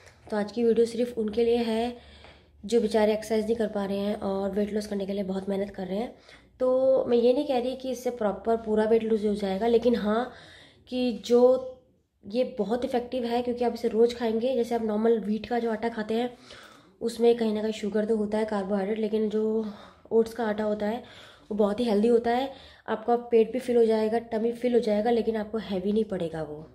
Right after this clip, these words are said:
तो weight उतना gain नहीं होगा, ठीक है। तो आपकी help करेगा weight loss में। तो let's start guys।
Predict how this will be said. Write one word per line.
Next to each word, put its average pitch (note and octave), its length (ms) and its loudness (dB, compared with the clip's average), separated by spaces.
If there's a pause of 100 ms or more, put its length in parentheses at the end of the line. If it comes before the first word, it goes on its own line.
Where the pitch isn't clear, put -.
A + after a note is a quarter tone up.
(260)
तो G3 60 -10
weight G#3 200 -2
उतना A3 300 -2
gain G#3 240 0
नहीं G#3 220 4
होगा, F3 280 0 (240)
ठीक C#4 180 -6
है। C#4+ 100 -4 (360)
तो A#3 100 2
आपकी A#3 220 -2
help C4 340 4
करेगा F#3 260 2
weight F3 180 -4
loss E3 240 -10
में। D4+ 140 0 (520)
तो A3 200 4
let's F#3+ 240 0
start A3+ 380 -8
guys। C4+ 480 0